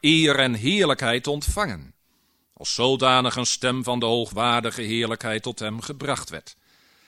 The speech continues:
Deze is mijn geliefde Zoon, in dewelken ik mijn welbehagen heb.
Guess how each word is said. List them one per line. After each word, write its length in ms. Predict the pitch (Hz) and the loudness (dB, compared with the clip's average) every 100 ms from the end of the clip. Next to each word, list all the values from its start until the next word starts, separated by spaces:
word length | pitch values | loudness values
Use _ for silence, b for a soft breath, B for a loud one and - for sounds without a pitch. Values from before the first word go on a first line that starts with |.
| b | b
Deze 560 | 82 120 151 131 104 98 | -2 4 4 4 -2 -4
is 140 | - | -4
mijn 240 | 104 101 107 | -4 -4 -2
geliefde 560 | 123 127 156 202 185 | -4 -2 -2 -2 -2
Zoon, 400 | 139 110 80 - _ b b b | -2 -4 -8 -14 _ b b b
in 180 | - 117 | -4 -2
dewelken 500 | 107 104 98 92 90 | -2 0 -2 -4 -10
ik 180 | 87 - | -10 -10
mijn 360 | 80 76 73 | -12 -10 -12
welbehagen 960 | 67 101 123 123 127 110 110 110 101 101 | -8 -4 -2 -4 -6 -6 -6 -6 -8 -10
heb. 280 | 82 78 | -12 -16